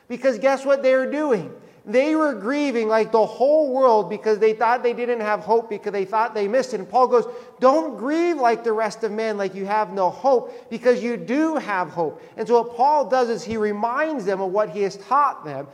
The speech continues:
so that they would find strength and encouragement in it. And I want to do that with you this morning. But I have to start here.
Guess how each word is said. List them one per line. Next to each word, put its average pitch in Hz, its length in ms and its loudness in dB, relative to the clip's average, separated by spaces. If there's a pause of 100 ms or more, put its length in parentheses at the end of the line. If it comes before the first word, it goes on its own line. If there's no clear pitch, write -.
(180)
so 226 100 0
that 220 80 2
they 240 140 6
would 269 160 -4
find 202 260 0
strength 233 420 -4
and 214 140 -2
encouragement 196 880 -4
in 254 220 -4
it. 156 160 -10 (180)
And 202 100 -2
I 220 80 4
want 254 220 4
to 359 80 -2
do 220 220 0
that 185 180 2
with 185 220 -4
you 190 80 -4
this 196 240 -2
morning. 240 480 -2 (840)
But 226 140 0
I 233 60 4
have 269 340 -2
to 330 100 -2
start 202 400 0
here. 254 460 -4